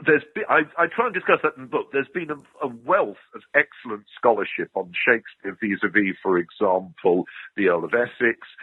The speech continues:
and, you know, trying to capture, uh, the extent to which he was committed to particular, uh, factional outputs. I mean, I, I can't really add to that. What I do try and do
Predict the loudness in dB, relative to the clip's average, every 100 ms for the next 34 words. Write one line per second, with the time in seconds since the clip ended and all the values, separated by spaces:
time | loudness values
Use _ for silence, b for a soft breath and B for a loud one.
0 | B B _ -10 -10 -10 -14 -20 -20 -12
1 | -8 -6 -4 -2 0 2 2 -2 -8 -10
2 | -8 -4 -4 -4 -8 -6 0 2 2 B
3 | B 2 2 2 -4 -8 0 2 2 -2
4 | -6 -2 -2 -2 -2 -2 -2 -2 -2 -4
5 | -2 0 0 0 -2 2 0 0 -6 0
6 | 0 0 -2 2 2 0 B B 0 0
7 | 2 -2 -2 -2 -6 0 2 2 -2 -12
8 | -12 -14 _ B B 0 0 0 -8 -6
9 | 2 2 2 -2 -2 -2 -4 -4 -2 -2
10 | 0 0 0 -4 _ -10 -8 -6 -4 -2
11 | -4 -4 -10 -10 -2 4 4 2 -6 -12
12 | -4 0 0 -2